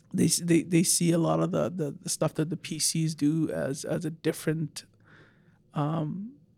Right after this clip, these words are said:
mindset, and that it, it might not be beneficial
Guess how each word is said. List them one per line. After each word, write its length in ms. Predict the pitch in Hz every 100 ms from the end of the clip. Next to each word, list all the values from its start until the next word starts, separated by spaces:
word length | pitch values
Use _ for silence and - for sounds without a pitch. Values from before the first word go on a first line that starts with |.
| -
mindset, 760 | 180 175 175 180 - - 160 - _ _
and 240 | 156 156
that 260 | 156 165 143
it, 180 | 156 -
it 100 | 165
might 240 | 175 156 151
not 220 | 156 165
be 120 | 170
beneficial 800 | 160 165 143 - 156 - 151 147